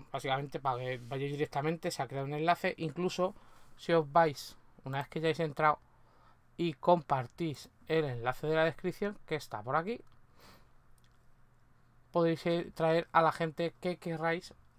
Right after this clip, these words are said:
y demás. Lo mismo digo, para publicitar torneos, para, "Oye, tengo la noticia de mi marca que va a sacar, eh, un equipo de Blood Bowl, un,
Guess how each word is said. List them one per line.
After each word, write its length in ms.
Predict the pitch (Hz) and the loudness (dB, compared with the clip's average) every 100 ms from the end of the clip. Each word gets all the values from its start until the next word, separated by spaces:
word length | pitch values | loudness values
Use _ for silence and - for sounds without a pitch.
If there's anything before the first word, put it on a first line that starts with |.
| - | -12
y 80 | 156 | -8
demás. 420 | 135 123 104 - - | -6 -6 -10 -12 -4
Lo 160 | 160 | 0
mismo 320 | 180 196 196 208 | 2 2 2 2
digo, 260 | 208 120 - - - - | 0 -4 -12 -20 -20 -6
para 200 | - 202 | 4 4
publicitar 380 | - 214 208 202 | 4 -4 0 -2
torneos, 580 | - 196 135 127 117 - - | 0 -2 -2 -4 -6 -10 -8
para, 600 | 147 147 147 147 147 151 | -4 0 0 0 0 -2
"Oye, 300 | - 151 160 | -4 -6 -4
tengo 200 | 160 170 | -4 0
la 80 | 190 | 0
noticia 560 | 190 175 180 - 190 190 - - - _ | 0 -4 -6 0 0 0 -10 -20 -20 _
de 400 | - 156 156 151 147 | 0 4 6 6 2
mi 200 | 147 143 | 0 2
marca 380 | 156 180 214 | 2 2 -2
que 100 | 208 | -6
va 60 | 170 | -6
a 20 | |
sacar, 500 | - 170 170 185 214 - | -2 2 4 6 4 -2
eh, 640 | 139 135 139 135 135 139 | -4 -2 -2 -2 -2 -4
un 220 | 139 165 170 | -4 -4 -4
equipo 420 | - 180 190 190 | -6 -4 0 2
de 240 | 180 147 | 2 2
Blood 200 | 131 156 127 | 2 -2 -2
Bowl, 240 | 131 131 | -4 -2
un, 480 | 147 160 156 160 | -2 0 0 -2